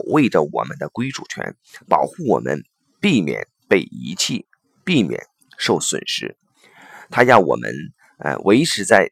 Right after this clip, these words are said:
我们的群体中，就像牧羊犬要把绵羊维持在羊群一样，张牙舞爪地跟在我们的脚后，直到我们和其他人一起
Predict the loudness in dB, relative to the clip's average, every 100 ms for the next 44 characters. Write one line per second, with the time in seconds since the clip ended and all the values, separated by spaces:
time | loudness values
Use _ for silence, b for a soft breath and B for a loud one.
0 | _ -4 -2 -2 -2 -4 -6 -6 -6 -8
1 | -8 -6 -2 2 2 2 _ -2 2 2
2 | 0 -2 -2 0 0 0 -4 -6 -2 0
3 | -2 -2 -4 -4 -2 -2 -2 -6 -8 -8
4 | -6 -8 -6 -4 -4 _ b b b b
5 | b 4 6 2 -4 -2 -2 -2 -6 -10
6 | _ -4 -2 2 0 0 -4 -10 -12 -6
7 | -6 -4 -8 -6 -2 0 0 -4 -8 -10
8 | -12 -10 -8 -2 0 -2 -4 -8 -6 -6
9 | -10